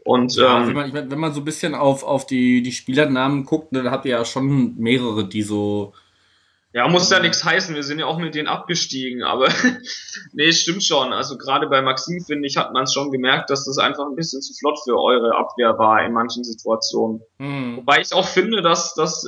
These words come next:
Speaker 1: ähm, das sah irgendwie in der ersten Hälfte ein bisschen besser aus bei euch. Also ich weiß nicht, ob euch dann auf einmal die Puste ausgegangen ist oder, ähm,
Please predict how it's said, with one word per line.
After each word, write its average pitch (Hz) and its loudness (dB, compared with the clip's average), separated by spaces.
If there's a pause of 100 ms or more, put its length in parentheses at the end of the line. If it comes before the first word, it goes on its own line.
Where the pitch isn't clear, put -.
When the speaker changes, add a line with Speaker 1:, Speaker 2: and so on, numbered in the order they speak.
Speaker 1:
ähm, 147 0
das 135 -4
sah 147 2
irgendwie 190 0
in 180 -4
der 165 4
ersten 160 0
Hälfte 196 0
ein 180 -6
bisschen 180 -2
besser 180 2
aus - 0
bei 117 0
euch. 107 2
Also 127 0
ich 127 -8
weiß 147 2
nicht, - -2
ob 113 -2
euch 135 2
dann 135 2
auf - 0
einmal 123 2
die 123 -6
Puste 180 -4
ausgegangen 185 -2
ist 208 -4
oder, 131 4 (720)
ähm, 131 2